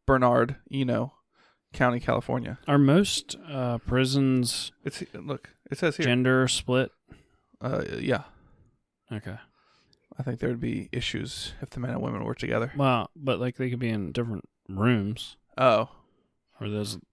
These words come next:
Speaker 1: Different.
Speaker 2: men's prison, women's
Speaker 1: Like
Speaker 2: prison.
Speaker 1: wings.
Speaker 2: Yeah.
Speaker 1: I think it's totally separate.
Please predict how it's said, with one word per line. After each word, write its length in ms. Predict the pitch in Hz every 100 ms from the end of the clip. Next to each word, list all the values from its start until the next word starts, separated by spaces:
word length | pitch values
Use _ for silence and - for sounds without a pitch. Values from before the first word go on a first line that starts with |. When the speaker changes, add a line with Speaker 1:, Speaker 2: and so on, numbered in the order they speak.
| -
Speaker 1:
Different. 260 | 123 110
Speaker 2:
men's 180 | 123 123
prison, 400 | - 123 117 117
women's 300 | 107 110 101 95
Speaker 1:
Like 60 |
Speaker 2:
prison. 260 | - 131 127
Speaker 1:
wings. 460 | 127 127 127 - - -
Speaker 2:
Yeah. 260 | 104 90 - - - - - - _ _ _
Speaker 1:
I 60 | 139
think 200 | 131 123 -
it's 180 | 120 -
totally 540 | - 135 120 113 120 - - - - - - - -
separate. 400 | - 110 117